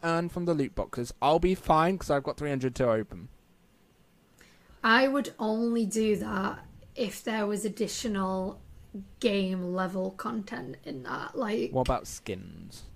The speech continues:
Speaker 2: I wouldn't
Speaker 1: You can
Speaker 2: do that for skins. I'd be fuming if they made you do that for skins.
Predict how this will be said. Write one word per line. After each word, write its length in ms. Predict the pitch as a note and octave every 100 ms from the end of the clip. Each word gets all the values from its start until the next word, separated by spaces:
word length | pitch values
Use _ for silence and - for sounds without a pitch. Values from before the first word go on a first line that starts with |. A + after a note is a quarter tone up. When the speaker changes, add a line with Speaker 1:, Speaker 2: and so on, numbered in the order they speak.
| - -
Speaker 2:
I 100 | A#3+
wouldn't 500 | A3 B3 A3+ A3 G#3
Speaker 1:
You 60 | E3+
can 120 | -
Speaker 2:
do 180 | A#3+ G#3+
that 200 | G#3 G#3+
for 80 | A3+
skins. 480 | - - B3 B3 A3
I'd 120 | G3+
be 100 | A#3
fuming 640 | - A#3+ A3 A3 G3+ G3
if 140 | F#3+ -
they 100 | G#3
made 280 | G3 G3
you 60 | G#3+
do 200 | A#3+ A#3
that 200 | - -
for 120 | A3
skins. 640 | - - D3+ D3+ - -